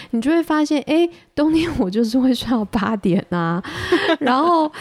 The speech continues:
夏天我就是六点多醒来就比较没有负担。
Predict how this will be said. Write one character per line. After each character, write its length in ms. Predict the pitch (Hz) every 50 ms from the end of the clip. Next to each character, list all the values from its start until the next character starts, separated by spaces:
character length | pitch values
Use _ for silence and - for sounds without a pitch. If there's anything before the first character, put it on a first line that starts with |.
| - - -
夏 300 | - - 415 403 381 381
天 200 | - 381 403 403 381
我 100 | 330 240
就 180 | 208 247 311 320
是 440 | - - 359 349 311 254 233 - - - _ _ -
六 160 | 403 415 339
点 160 | 269 214 196
多 180 | 202 254 294 330
醒 320 | - - - 220 190 175
来 180 | 175 170 175 185
就 180 | 202 - 302 262 - _
比 120 | - 185
较 160 | 170 220 240 269
没 100 | 294 302
有 100 | 220 180
负 240 | - - 269 240 208
担。 520 | - - 214 208 202 208 208 208 220 226